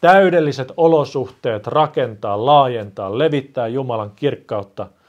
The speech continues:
puhtaan Jumalan palveluksen, kulttuurin eli taiteen, musiikin, urheilun, ruuan kautta on katettu. Herra Jeesus Kristus on kaiken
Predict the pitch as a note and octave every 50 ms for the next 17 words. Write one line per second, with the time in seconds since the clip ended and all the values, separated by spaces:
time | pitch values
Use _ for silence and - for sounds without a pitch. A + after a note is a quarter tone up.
0 | _ _ - - _ _ _ _ - D#3+ E3 C#3+ - - - C3+ A#2 A2 A#2 B2+
1 | D3 D3+ C#3+ C3+ B2+ A#2+ A2+ A2 G#2 B2+ A#2 A2+ A2 A2 A2 A2 G#2+ G#2+ - -
2 | A2+ G#2 G2+ - D#3 D#3 D3 D3 D3 - - C3 A#2+ A#2 A#2 A2 A2 A2 G#2+ G#2+
3 | G#2 - C#3 C3+ C#3 C3+ B2+ C3 - B2 A2 G#2+ A2+ B2 C3+ C3 C3 - C3 A2+
4 | G#2+ G#2+ - G2+ G#2 B2 C3+ C#3 C3+ A2 A2 G#2 G2+ G#2 G2 G2 A#2 C#3 C#3+ C3
5 | A#2 G#2 G#2 - - A2 G#2+ G#2 G#2 _ - A2 F#2+ _ _ _ _ _ _ _
6 | _ _ _ _ _ _ _ - A2 G#2 G2+ G2 - _ - A2+ G#2 G2+ - G#2+
7 | G2 - _ _ _ C2 C2 _ _ _ _ _ _ _ _ _ _ _ _ _
8 | _ _ - C#3+ D3 C#3 C3+ C3 C#3 D3+ E3 E3 D3 - B2 - - - - E3+
9 | F3 E3+ D#3 E3+ - D3 C3 - - A#2+ A2+ G#2 - D3 D3+ D#3 D#3 D#3 D3+ D3+
10 | - C3+ B2 A#2